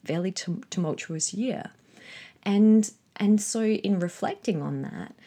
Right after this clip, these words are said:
really taking some time to think about, well, what are the strengths that I have really harnessed in this last year?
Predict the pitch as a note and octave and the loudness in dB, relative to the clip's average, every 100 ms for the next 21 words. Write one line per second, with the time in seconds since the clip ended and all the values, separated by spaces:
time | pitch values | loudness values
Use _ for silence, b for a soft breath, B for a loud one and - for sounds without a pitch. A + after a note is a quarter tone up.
0 | B B B - F#3+ B3+ D#4 D#4+ - A#3 | B B B -6 -2 0 -2 -6 -8 -6
1 | G#3+ G#3 F#3 F3+ - F3+ F3 E3 E3+ - | -2 -2 -2 -8 -8 -8 -6 -6 -8 -8
2 | F3+ F3+ F#3 E3 - E3 F3 - _ F3 | -8 -8 -8 -8 -8 -6 -6 -6 _ -12
3 | E3+ G3 B3 F#4 - B3+ - - D#3 D3 | -8 -6 -4 -6 -6 -6 -6 -6 -6 -4
4 | - - - - - - D#3 D3 C#3+ - | -6 -10 -10 -12 -12 -8 -6 -6 -8 -10
5 | D3+ C#3+ C#3 - - C3 C3 C3+ - - | -10 -8 -10 -10 -10 -8 -8 -10 -12 -12
6 | D3 D3 C#3+ - C#2+ C#2+ - - - A1 | -8 -8 -8 -8 -10 -8 -10 -10 -12 -12
7 | - | -16